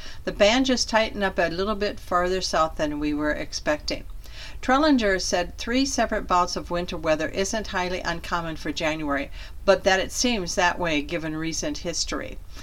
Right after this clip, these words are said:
"The past couple of winters we have not had a, as active of a January," she said, "but it's been a very active January this year." The previous winter storm, which hit Siouxland from Wednesday, January eighteenth, into Thursday, January nineteenth,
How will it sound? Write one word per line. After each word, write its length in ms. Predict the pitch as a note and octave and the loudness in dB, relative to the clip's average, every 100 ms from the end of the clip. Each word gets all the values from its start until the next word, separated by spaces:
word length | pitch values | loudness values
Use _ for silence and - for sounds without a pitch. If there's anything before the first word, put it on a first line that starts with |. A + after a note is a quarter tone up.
| - - | -12 -6
"The 80 | F#3+ | -4
past 400 | - B3 E4 - | 2 2 2 0
couple 280 | C4+ B3+ F#3+ | 0 2 0
of 140 | E3 | 0
winters 440 | F#3 G3 F3 D3+ | -2 -2 -4 -4
we 80 | F3+ | -2
have 180 | E3+ F3 | -4 -2
not 180 | G3 A3 | 0 0
had 200 | G#3+ F#3+ | 0 0
a, 140 | F3 - - - - - | -2 -6 -10 -12 -10 -2
as 320 | F3+ E3+ - - | 2 2 2 0
active 440 | F#3 - F#3+ E3 | 0 0 -2 0
of 160 | D#3+ D#3 | 0 0
a 100 | D3 | 0
January," 600 | E3+ E3+ F3 D3 C3+ C#3 | 2 0 0 -2 -2 -2
she 180 | - | -2
said, 300 | D3+ D#3+ C#3 - - - - | 0 2 0 -2 -10 -8 2
"but 120 | G3+ | 4
it's 200 | G#3 - | 4 2
been 320 | - G3+ F3 | 0 0 2
a 140 | F3+ D3+ | 2 0
very 500 | C#3+ F#3+ G#3 F3+ - | 0 4 6 4 2
active 320 | D#3 D3+ D#3 C3+ | 0 0 -4 -2
January 600 | D#3+ D3+ D3 C#3 C3+ C3 | 0 0 0 0 0 -2
this 340 | D3+ D#3 - | -2 -2 -2
year." 200 | - - - - - - - | -4 -6 -8 -10 -10 -8 -4
The 80 | G3+ | -2
previous 480 | - E4 D#4+ C4 | 2 4 4 2
winter 240 | F#3 D#3 F3 | 0 -2 0
storm, 440 | - D#3+ D3 D#3 | 0 2 4 4
which 260 | F3+ F3+ - | 0 -2 0
hit 100 | F3+ | 0
Siouxland 480 | - A3 G#3 F#3 F3 | 0 2 4 2 2
from 180 | F3 | -2
Wednesday, 420 | E3+ F#3 G#3 A3+ G#3 | 0 0 0 0 0
January 560 | F#3+ F3+ F3+ F3 E3+ - | 0 0 -2 -2 -4 -4
eighteenth, 540 | E3+ - - G#3 G3 | -4 -4 -4 -2 -2
into 240 | F3 - | -4 -4
Thursday, 480 | - G3 F#3 F3+ E3+ | -2 2 2 0 -2
January 500 | D#3 E3 D#3 D3+ D3 | -2 -2 -2 -2 -2
nineteenth, 600 | D3+ F#3 A3+ - D3+ D3+ | 0 0 -2 -2 -4 -4